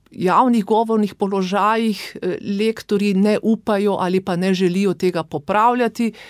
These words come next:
ker bodo se mogoče tisti, ki tako govorijo ali pišejo, z-, torej sklicevali na razširjeno rabo takih izrazov. Ker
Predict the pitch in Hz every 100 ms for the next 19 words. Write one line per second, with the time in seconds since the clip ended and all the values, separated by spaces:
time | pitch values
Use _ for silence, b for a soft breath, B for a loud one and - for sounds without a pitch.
0 | B B 214 208 208 196 190 190 190 185
1 | 175 175 185 185 175 - 185 180 170 175
2 | 180 170 156 160 190 196 180 151 147 196
3 | 185 180 170 160 160 170 175 - - -
4 | 151 160 - 160 180 165 160 170 165 160
5 | 147 147 - 180 170 147 143 156 156 147
6 | 143 139 147 139 147 160 165 131 - -
7 | - - 185